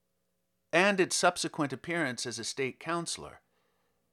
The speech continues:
how came Kovalev not to know that one ought not to advertise for a nose through a newspaper? Not that I say this because I consider newspaper charges for announcements excessive.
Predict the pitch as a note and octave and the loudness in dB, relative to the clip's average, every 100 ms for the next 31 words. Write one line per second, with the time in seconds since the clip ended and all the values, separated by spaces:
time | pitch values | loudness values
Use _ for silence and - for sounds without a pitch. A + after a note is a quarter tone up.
0 | _ _ _ _ - G#3 C4+ - A3 G3 | _ _ _ _ 2 4 4 2 2 2
1 | F3 F3 E3 B2+ F#2+ G2+ C3 C#3 D#3+ D#4 | 2 6 6 6 0 -2 0 4 4 4
2 | G3 D#3+ A#2+ C3 C#3 G2+ D3 E3+ E3+ D#3+ | -4 0 2 0 0 -2 2 2 4 4
3 | G3+ A3+ C#3 B2+ A#2 C3 - D3+ D#3+ C3 | 4 4 0 0 0 -6 -2 0 0 -2
4 | - G2 G2+ - - C#3+ C#3+ D3+ B2+ A#2+ | -4 -4 -4 -6 -2 0 2 4 4 2
5 | - - D3+ D3+ E3 F3+ F3 - D2 - | -4 -6 0 0 2 -2 -4 -8 -14 -14
6 | - - _ _ _ _ _ _ _ _ | -16 -18 _ _ _ _ _ _ _ _
7 | _ _ E3 A3 B3 G#3 D3 - G3 G3+ | _ _ 4 4 4 2 4 4 4 4
8 | C#3 A#2 - C#3 D3+ C#3+ C3+ C#3 B2 D3+ | 4 0 -2 -2 0 0 0 0 -2 0
9 | C#3 C3 D3 D3+ - C3 C3 - C3 B2 | 0 0 0 0 -2 -2 -4 -2 0 2
10 | A#2 A2+ A#2+ A#2 A#2 B2 A#2+ A#2+ G#2+ G2 | -2 -4 -2 0 0 0 -2 -6 -6 -8
11 | - - D#3 C#3+ - - | -4 -2 0 -2 -4 -10